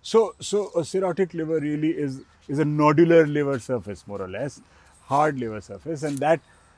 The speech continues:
uh, just stops short of being like a malignant nodular kind of picture. So that is exactly what happens. Fibrosis and disordered architecture, giving rise to a bumpy and, and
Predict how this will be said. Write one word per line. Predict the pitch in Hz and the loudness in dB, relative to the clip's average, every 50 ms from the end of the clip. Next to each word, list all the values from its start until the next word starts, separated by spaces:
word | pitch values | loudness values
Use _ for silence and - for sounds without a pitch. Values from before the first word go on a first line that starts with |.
| _ _ - | _ _ -18
uh, | - 123 - _ - | -16 -16 -16 _ -4
just | 139 196 208 185 - - - - - - - | -2 0 0 0 -4 -8 -14 -18 -20 -20 -10
stops | - - 202 208 175 - | -4 -2 0 0 0 -2
short | - - - - 196 190 170 139 - - | -8 -6 0 2 4 4 4 4 0 -4
of | - 151 139 120 | -4 -4 -4 -4
being | 127 147 147 147 139 127 120 _ _ _ _ _ - | -4 -2 -2 -2 -4 -4 -6 _ _ _ _ _ -6
like | 131 143 143 139 - | -4 -2 -2 -2 -2
a | 151 151 143 | -2 -2 -2
malignant | 139 135 143 156 160 165 170 147 147 165 160 156 143 | -2 -2 0 2 4 4 4 2 2 0 0 0 0
nodular | 135 135 135 127 135 131 131 127 120 - | 0 0 0 2 2 0 0 -2 -2 -4
kind | 120 113 113 | -6 -6 -4
of | 110 110 - | -6 -6 -6
picture. | - 117 104 - - 117 - _ _ _ _ _ _ _ | -8 -12 -14 -12 -14 -16 -16 _ _ _ _ _ _ _
So | _ - 160 | _ -8 -6
that | 139 127 156 185 202 180 - | 0 4 4 4 4 2 -2
is | - 165 143 | -8 -6 -4
exactly | 151 131 120 135 127 117 - 143 | -4 -4 -4 -4 -6 -6 -6 -6
what | 139 127 117 | -6 -6 -6
happens. | 120 117 113 - 135 131 127 117 - _ _ _ _ _ | -6 -8 -8 -6 -6 -6 -6 -8 -12 _ _ _ _ _
Fibrosis | - 135 147 143 147 165 165 139 - - 170 165 156 135 - - _ _ _ _ _ _ - | -4 -2 -2 -2 -2 -2 -4 -2 -2 0 0 0 -2 -4 -8 -14 _ _ _ _ _ _ -12
and | 127 135 147 - 117 110 117 | -10 -10 -10 -10 -12 -2 2
disordered | 139 196 175 - - 185 180 180 170 180 180 170 | 2 2 2 2 2 2 4 4 6 4 4 4
architecture, | - 123 117 - - 117 - 117 101 - - - 117 107 107 104 | 2 -2 -8 -8 -10 -10 -10 -10 -12 -12 -14 -14 -12 -12 -12 -10
giving | 98 143 156 165 175 | -8 -8 -6 -6 -4
rise | 165 156 151 151 135 - | -4 -4 -4 -4 -6 -8
to | - 151 147 139 | -10 -8 -8 -8
a | 123 - _ _ _ _ _ - | -8 -10 _ _ _ _ _ -2
bumpy | 120 151 156 160 135 - 170 165 160 151 147 _ _ _ _ _ - | 0 0 0 0 -2 -4 -4 -4 -4 -4 -8 _ _ _ _ _ -10
and, | 123 131 139 - - - | -8 -8 -8 -8 -10 -12
and | 139 139 139 139 | -10 -10 -10 -10